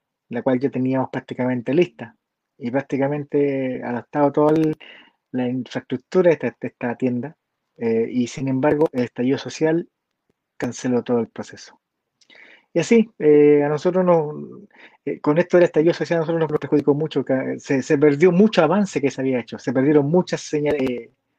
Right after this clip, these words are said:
muchas, eh, cerámicas marcadas en las calles, de estas, eh, guías portátiles, se perdieron muchas.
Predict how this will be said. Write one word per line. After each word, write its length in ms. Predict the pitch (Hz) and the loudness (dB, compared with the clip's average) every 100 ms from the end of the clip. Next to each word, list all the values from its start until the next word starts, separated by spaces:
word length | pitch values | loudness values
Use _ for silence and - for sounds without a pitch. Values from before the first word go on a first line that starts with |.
| - | -4
muchas, 340 | 160 170 151 | -2 0 0
eh, 200 | 143 131 | 0 -2
cerámicas 580 | 123 - 143 160 160 147 | -4 -4 2 4 4 0
marcadas 420 | 143 - 170 151 | 0 0 0 2
en 100 | 139 | 0
las 100 | 127 | -4
calles, 320 | - 127 117 | -4 -2 -2
de 60 | 127 | -6
estas, 360 | 123 - 120 - | -10 -8 -8 -8
eh, 260 | 120 110 - | -6 -6 -8
guías 400 | 110 117 127 139 | -14 -4 0 0
portátiles, 680 | - 135 127 160 - 135 135 | 2 2 2 0 -4 -4 -4
se 120 | - | -4
perdieron 340 | 123 127 135 127 | -4 -2 0 2
muchas. 440 | 175 185 117 - | 2 0 -6 -16